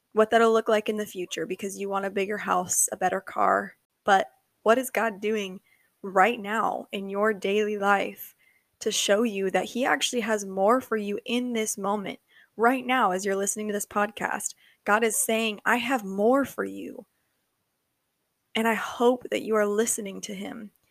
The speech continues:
I hope that you're leaning in. I hope that you're allowing His plan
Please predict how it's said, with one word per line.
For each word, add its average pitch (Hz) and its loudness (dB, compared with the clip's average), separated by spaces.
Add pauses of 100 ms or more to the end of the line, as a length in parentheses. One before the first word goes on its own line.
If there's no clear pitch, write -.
(240)
I - -4
hope 233 -2
that 247 2
you're 220 4
leaning 220 -2
in. 214 -6 (560)
I - -2
hope 247 0
that 254 -2
you're 233 2
allowing 208 2
His 233 0
plan 214 -6